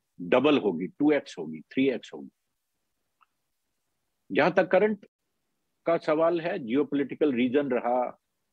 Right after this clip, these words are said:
चाहे, अ, हमारी जो, अ, रशिया की aluminium capacity है वो evacuate नहीं कर पाए,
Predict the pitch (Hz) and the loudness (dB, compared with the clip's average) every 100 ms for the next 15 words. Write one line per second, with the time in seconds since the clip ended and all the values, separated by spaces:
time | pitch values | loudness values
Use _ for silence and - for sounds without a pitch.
0 | _ - 120 120 131 131 127 _ _ _ | _ -2 0 2 2 2 -2 _ _ _
1 | - 123 120 117 117 110 _ _ _ _ | -8 -4 0 2 0 -2 _ _ _ _
2 | 101 120 123 131 123 120 120 120 113 - | -6 0 2 2 0 0 0 -2 -4 -10
3 | _ _ _ 110 107 117 - 147 139 135 | _ _ _ -4 0 0 0 0 0 -2
4 | 117 127 127 117 - - - 127 123 117 | -2 -4 -4 -6 -4 -4 0 2 2 4
5 | 113 107 110 - 113 95 127 117 110 123 | 2 2 0 2 0 0 -2 -2 0 0
6 | 120 | 0